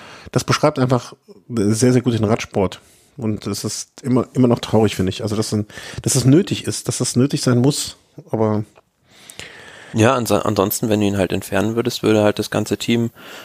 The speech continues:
Speaker 2: äh, dicht gemacht und ja, etliche Personen würden wahrscheinlich ihren Job verlieren.
Speaker 1: Ja, das auch, was auch schlimm wäre, ne? Aber andererseits jemanden, der nachweislich mehr als genug betrogen hat,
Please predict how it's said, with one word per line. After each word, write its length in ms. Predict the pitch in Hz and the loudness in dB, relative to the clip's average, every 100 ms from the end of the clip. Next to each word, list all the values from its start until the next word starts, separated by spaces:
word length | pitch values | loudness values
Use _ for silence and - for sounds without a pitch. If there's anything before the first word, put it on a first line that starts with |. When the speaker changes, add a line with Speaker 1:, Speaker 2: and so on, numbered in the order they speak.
| - | -8
Speaker 2:
äh, 220 | - 98 92 | 0 2 2
dicht 280 | - - | -2 -4
gemacht 400 | - 107 113 - | 0 2 0 -2
und 280 | - 107 107 | -2 -2 -2
ja, 280 | 101 107 92 | 0 2 0
etliche 360 | - - 104 101 | -2 -4 -4 -2
Personen 400 | 98 95 98 104 | -2 0 0 2
würden 220 | 101 101 | 0 0
wahrscheinlich 340 | 101 104 107 | -2 -4 -4
ihren 140 | 101 104 | -4 0
Job 180 | 110 | -2
verlieren. 380 | - 92 90 101 - _ _ | -2 -4 -4 -10 -16 _ _
Speaker 1:
Ja, 340 | 104 98 127 - _ _ _ _ - | -4 0 0 -2 _ _ _ _ -4
das 300 | - - - | -2 -2 -4
auch, 300 | - 139 - - | 0 0 -2 -10
was 300 | 110 110 - | -4 -2 0
auch 100 | 123 | 0
schlimm 260 | 175 170 | 2 2
wäre, 220 | 101 98 | 2 2
ne? 200 | 101 135 107 | 0 0 0
Aber 180 | 107 | 0
andererseits 460 | 95 127 123 120 - - - - - | 2 4 4 2 -2 -16 -20 -20 -6
jemanden, 540 | - 127 131 131 117 110 | 0 2 2 2 -2 0
der 160 | 110 | 0
nachweislich 840 | 104 95 - 123 - 120 - 113 _ _ | 2 0 0 -2 -2 -6 -8 -16 _ _
mehr 460 | 127 110 107 120 139 | -10 -2 2 4 4
als 180 | 113 - | 0 0
genug 260 | 113 135 | 0 0
betrogen 520 | - - - 101 110 98 | -4 -6 -6 -4 -2 -2
hat, 300 | 131 - | -2 -4